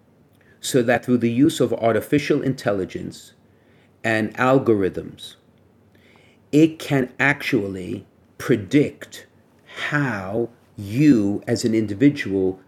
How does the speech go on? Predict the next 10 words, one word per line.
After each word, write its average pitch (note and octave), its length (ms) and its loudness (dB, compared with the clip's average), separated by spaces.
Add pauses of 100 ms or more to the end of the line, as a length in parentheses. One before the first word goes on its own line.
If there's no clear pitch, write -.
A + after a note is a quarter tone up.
may A#2 240 2
respond G#2+ 1000 -2 (300)
to - 160 -8
certain C3+ 420 0
stimuli G2 920 2 (220)
that G#2+ 140 4
is - 120 -4
placed - 440 -4
before F2 320 -6
you. D2 180 -16